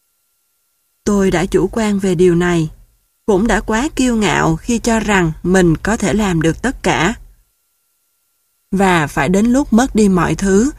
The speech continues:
tôi mới nhận ra mình chẳng là gì trong cuộc đời này. Tôi không thể làm gì, và không phải mọi thứ tôi muốn đều trở thành hiện thực.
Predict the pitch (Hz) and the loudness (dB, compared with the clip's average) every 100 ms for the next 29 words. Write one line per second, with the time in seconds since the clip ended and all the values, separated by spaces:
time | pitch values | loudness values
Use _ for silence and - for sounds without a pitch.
0 | - _ 220 202 196 185 214 254 160 160 | -18 _ 0 2 2 2 2 0 0 -2
1 | 208 214 208 208 - 208 185 160 156 143 | -2 0 -2 -4 -2 2 2 2 0 -2
2 | 233 202 165 185 170 151 202 208 202 185 | -2 -2 2 6 6 4 -2 -2 0 0
3 | 185 185 165 170 170 156 - - _ _ | 0 0 0 0 0 -2 -6 -18 _ _
4 | _ _ _ _ _ _ _ - 196 196 | _ _ _ _ _ _ _ -4 0 2
5 | 190 208 196 185 139 220 180 165 185 165 | 0 0 0 0 -2 0 0 4 6 6
6 | 147 - _ - 208 254 262 - 175 233 | 2 -12 _ -2 0 0 -2 0 0 2
7 | 151 165 220 269 240 226 208 214 294 220 | 0 0 0 2 2 4 4 4 4 2
8 | 170 - 151 226 180 175 147 160 185 | 2 0 -2 0 0 0 -2 -2 -2